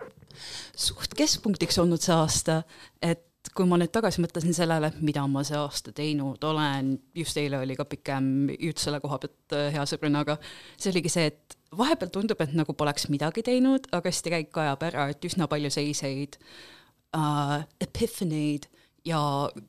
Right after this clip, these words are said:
äh, hetki on olnud, et kus tegelikult on kohale jõudnud see, kui palju tööd on vahepeal niimoodi vaimse tervisega teha saanud ja kui palju on tegelikult sellega asjad edenenud. Nii et see on ka niimoodi väga fookuses.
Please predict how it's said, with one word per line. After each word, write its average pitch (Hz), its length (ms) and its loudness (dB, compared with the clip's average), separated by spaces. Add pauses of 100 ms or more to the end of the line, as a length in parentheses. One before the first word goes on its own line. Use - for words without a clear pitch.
(160)
äh, 156 260 -2 (140)
hetki - 300 -4
on 165 100 2
olnud, 170 240 2
et 143 160 -8
kus - 340 -2
tegelikult 151 460 -2
on 147 140 2 (1080)
kohale 233 320 4
jõudnud 165 320 -2
see, 156 160 0
kui 170 220 -4 (240)
palju 160 560 2 (280)
tööd 160 360 0 (180)
on 165 140 0
vahepeal 156 340 0
niimoodi 151 240 0
vaimse 156 260 0
tervisega 156 460 -2
teha 151 240 0
saanud 160 400 0 (580)
ja 151 380 2
kui 151 100 -4
palju 147 220 2
on 147 80 4
tegelikult 151 300 0
sellega 214 280 0
asjad 240 280 0
edenenud. 127 420 0 (400)
Nii 165 140 4
et - 80 -6 (420)
see 151 160 0
on 220 80 2
ka 143 140 -2
niimoodi 147 240 0
väga 143 180 0
fookuses. - 540 -4